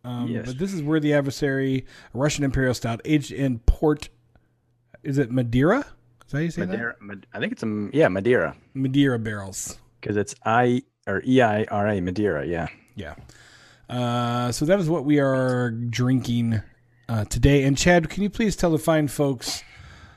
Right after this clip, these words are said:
Speaker 1: the rules of engagement, sir?
Speaker 2: Um, I can do that, yes. As a matter of fact, I have them memorized.
Speaker 1: You should by now.
Speaker 2: Yeah. So, um,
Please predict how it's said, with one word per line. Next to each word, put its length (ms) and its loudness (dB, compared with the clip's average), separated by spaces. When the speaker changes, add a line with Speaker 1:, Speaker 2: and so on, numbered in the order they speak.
Speaker 1:
the 180 2
rules 240 2
of 60 -2
engagement, 400 0
sir? 260 -6
Speaker 2:
Um, 480 6
I 220 8
can 300 4
do 280 2
that, 320 -2
yes. 560 -4
As 160 -2
a 40 -4
matter 220 -2
of 80 -6
fact, 300 -8
I 80 2
have 300 2
them 260 6
memorized. 720 0
Speaker 1:
You 80 -10
should 380 -2
by 120 -10
now. 260 -12
Speaker 2:
Yeah. 240 2
So, 440 6
um, 720 4